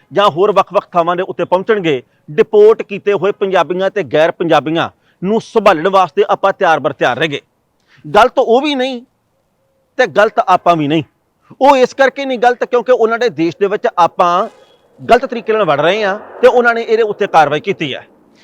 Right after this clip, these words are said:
ਜੇ ਆਪਣੇ ਘਰ ਦੇ ਵਿੱਚ ਜਾਂ ਆਪਣੇ ਦੇਸ਼ ਦੇ ਵਿੱਚ ਕੋਈ ਗਲਤ ਤਰੀਕੇ ਨਾਲ ਵੜੇ ਤਾਂ ਅਸੀਂ ਵੀ ਕੋਈ ਨਾ ਕੋਈ ਕਾਰਵਾਈ ਕਰਦੇ ਹਾਂ।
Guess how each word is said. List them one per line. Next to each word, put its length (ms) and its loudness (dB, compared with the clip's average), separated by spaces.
ਜੇ 240 -4
ਆਪਣੇ 320 0
ਘਰ 220 0
ਦੇ 140 -2
ਵਿੱਚ 220 -4
ਜਾਂ 220 0
ਆਪਣੇ 300 -2
ਦੇਸ਼ 260 -6
ਦੇ 80 0
ਵਿੱਚ 180 -6
ਕੋਈ 160 -2
ਗਲਤ 200 0
ਤਰੀਕੇ 280 -6
ਨਾਲ 120 0
ਵੜੇ 260 0
ਤਾਂ 80 6
ਅਸੀਂ 180 -4
ਵੀ 80 -6
ਕੋਈ 180 2
ਨਾ 80 -4
ਕੋਈ 160 0
ਕਾਰਵਾਈ 340 2
ਕਰਦੇ 340 -2
ਹਾਂ। 140 -4